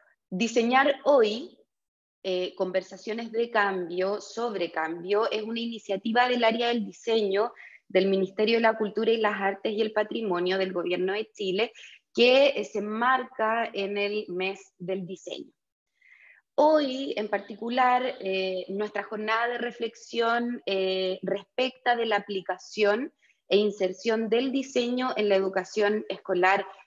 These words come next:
como nos comentó Trinidad. Eh, esta temática persigue, por cierto,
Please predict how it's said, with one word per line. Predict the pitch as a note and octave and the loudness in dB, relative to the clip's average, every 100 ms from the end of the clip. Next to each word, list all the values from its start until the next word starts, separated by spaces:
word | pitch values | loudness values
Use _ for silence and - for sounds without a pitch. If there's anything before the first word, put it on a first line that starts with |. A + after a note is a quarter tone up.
| _ | _
como | - F#3+ G3+ G3+ | 2 4 6 4
nos | G3+ F#3 F#3 | 2 -2 -4
comentó | F3+ E3+ F3 F#3 | -6 -8 -4 -6
Trinidad. | F3+ F3 E3+ D3+ - - _ _ _ _ _ _ - _ _ _ _ | -4 -4 -4 -4 -6 -10 _ _ _ _ _ _ -20 _ _ _ _
Eh, | F#3+ F#3+ F#3+ - | 4 6 4 2
esta | - D4 D#4+ D#4 | -2 0 2 4
temática | D4 C#4 B3+ B3 A3 G3 - F#3+ G#3+ A#3 - | 4 4 2 2 -2 -4 0 0 0 -2 -2
persigue, | G3 F#3 - A#3+ A#3+ B3+ | -2 -2 -2 -4 0 0
por | B3 G3+ | 0 0
cierto, | G3+ - C4+ C#4 A#3+ - - A3+ | -2 -4 0 2 0 -4 0 0